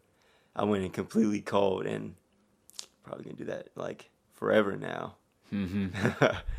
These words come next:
Speaker 2: Yeah, you were, you were taken, taken back by some of those, uh, scenes in there. See, I, I already remembered seeing some of those
Speaker 1: Mm-hmm.
Speaker 2: little scenes. I tried not to watch the trailer too much,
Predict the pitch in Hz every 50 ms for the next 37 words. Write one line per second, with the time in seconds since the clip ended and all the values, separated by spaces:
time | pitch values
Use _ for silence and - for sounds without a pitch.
0 | - - - 107 101 98 101 120 127 127 123 120 - - 117 117 120 123 117 -
1 | 120 110 104 - 113 104 101 101 98 98 92 - - - - - - _ - -
2 | - - - - 117 110 95 101 98 95 92 92 92 87 82 80 - 87 87 92
3 | - - 90 90 85 82 73 67 71 76 85 - - - 69 67 65 80 95 -
4 | - - - - 78 80 90 85 - 71 78 73 76 - - - - 101 110 107
5 | - - 104 113 110 110 107 104 101 98 95 92 92 90 87 117 120 - - -
6 | - 95 95 92 87 90 87 - - - - 98 92 92 92 92 - - 87 85
7 | 82 80 92 87 80 82 87 90 92 90 85 80 76 - - - - - 78 87
8 | 87 87 - - - - - 104 107 - 131 120 110 107 101 95 - - 101 87
9 | 85 - - - - - - 90 95 87 - - - - - 87 87 87 85 -
10 | - - 92 90 90 87 87 87 - - -